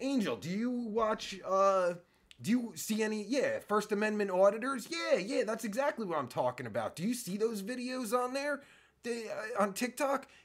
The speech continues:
It's unbelievable. I fucking, unfortunately, my feed is nothing but that now because I keep liking all those videos because I wanna do my part, you know, get those videos out there for people to see because it's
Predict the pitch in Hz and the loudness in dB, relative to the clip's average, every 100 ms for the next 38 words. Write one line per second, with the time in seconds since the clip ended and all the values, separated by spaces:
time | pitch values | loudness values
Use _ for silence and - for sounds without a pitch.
0 | - 320 330 311 302 294 320 381 349 143 | -10 -4 0 0 -2 -4 -2 0 0 -2
1 | 113 98 214 - 277 269 226 - - - | -2 -2 -2 4 4 4 -8 -10 -14 -4
2 | 202 - 320 302 190 165 156 - - 180 | -4 -2 -4 -4 -6 -8 -10 -12 -2 -2
3 | 180 - 240 196 175 160 156 185 202 180 | -2 -2 0 0 -2 -2 0 0 0 -2
4 | 139 - 151 - 135 104 101 95 95 107 | -6 2 2 4 0 -4 -6 -8 -6 -8
5 | 117 139 117 - 180 135 113 135 143 147 | -8 -4 -4 -4 -8 -10 -4 -2 -2 -4
6 | 131 127 117 95 90 165 123 104 123 135 | -2 -2 -2 -6 -6 -4 -4 -6 -8 -8
7 | 139 123 - - - - 139 151 147 185 | -6 -8 -10 -20 -20 -6 -2 0 0 2
8 | 196 202 233 285 - 98 85 - 117 107 | 2 4 2 0 -4 -6 -8 -10 -8 -4
9 | 160 170 156 160 175 147 180 190 190 180 | -4 -2 -2 0 -2 2 2 4 2 2
10 | 165 208 277 131 101 98 107 - 117 104 | 0 0 -2 -4 -6 -8 -14 -12 -12 -10
11 | 123 123 - 190 254 220 87 120 220 226 | -8 -6 -4 -2 -2 -4 -8 -6 -4 -4
12 | 208 | -8